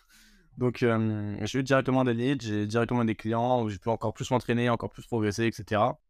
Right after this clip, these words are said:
Euh, je tentais de lancer une agence de ghostwriting, quelqu'un qui m'a croqué, euh, quelques mois plus tard, parce que j'avais beaucoup trop de leads, et, euh,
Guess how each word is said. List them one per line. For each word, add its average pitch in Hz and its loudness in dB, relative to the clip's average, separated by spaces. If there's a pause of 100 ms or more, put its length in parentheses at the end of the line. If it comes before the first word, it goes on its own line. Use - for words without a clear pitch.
(280)
Euh, 110 2
je 101 -4
tentais 113 -4
de 135 0
lancer 127 0
une 117 4
agence 117 2
de 113 -2
ghostwriting, 113 0
quelqu'un 120 0
qui - -8 (120)
m'a 95 0
croqué, 123 -6 (520)
euh, 101 0
quelques 113 -2
mois 117 2
plus - -10
tard, 117 2
parce - -20
que 107 -6
j'avais 95 2
beaucoup 117 -2
trop 117 -2
de 104 0
leads, 131 0
et, 104 -2
euh, 98 -2